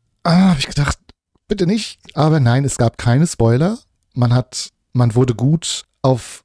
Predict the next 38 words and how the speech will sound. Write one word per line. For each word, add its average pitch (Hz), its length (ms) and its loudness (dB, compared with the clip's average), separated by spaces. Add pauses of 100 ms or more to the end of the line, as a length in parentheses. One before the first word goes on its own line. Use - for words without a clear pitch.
(100)
Spannung 131 500 0
irgendwie. 104 320 -2
Es, 123 140 -4
es 156 180 -2
wurde 131 160 4
eine 131 120 2
gute - 180 -2
Spannung 131 320 0
aufgebaut, 95 640 -4
dass - 180 -4
man 107 100 0
sich - 340 -6
auf 113 140 -6
die - 120 -16
Tänze 107 520 -4 (220)
gefreut 131 380 -2
hat 160 180 -2
und 101 260 -2
dann 101 320 -2
wissen 117 260 0
will, 123 200 2
Mensch, 110 400 -6
worum 101 280 -6
geht's 117 200 -2
jetzt 143 140 -4
im 123 80 -4
Magic 123 280 -4
Moment? 120 260 -4
Weil 98 80 -2
das 98 160 -6
hat - 120 -12
man, 98 140 -6
finde 98 240 -8
ich, 92 80 -10
im 95 80 -12
Einspieler 92 400 -8
nicht 110 420 -6
rausgesehen 117 640 -6